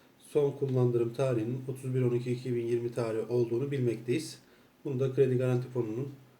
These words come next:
ilgili kredi, destek kredisi paketinin, e, özel şartlarında yer almaktadır.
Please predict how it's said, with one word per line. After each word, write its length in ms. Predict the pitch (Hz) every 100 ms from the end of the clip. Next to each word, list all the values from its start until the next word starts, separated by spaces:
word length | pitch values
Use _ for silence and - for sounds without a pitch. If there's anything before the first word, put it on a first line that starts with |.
| _ _ _ -
ilgili 420 | 135 131 131 131
kredi, 360 | 139 123 110 120
destek 360 | 120 - 123
kredisi 260 | 131 120 -
paketinin, 520 | 127 127 123 120 123 - - - _ _ _ _ _ _ _ -
e, 80 | 127 120 120 120
özel 260 | 131 135 143
şartlarında 840 | 139 127 127 123 123 123 123 117 - - _ _ _ _ _ _ _ _ _ _ _ _
yer 160 | 127 123
almaktadır. 840 | 117 113 113 113 120 131 - -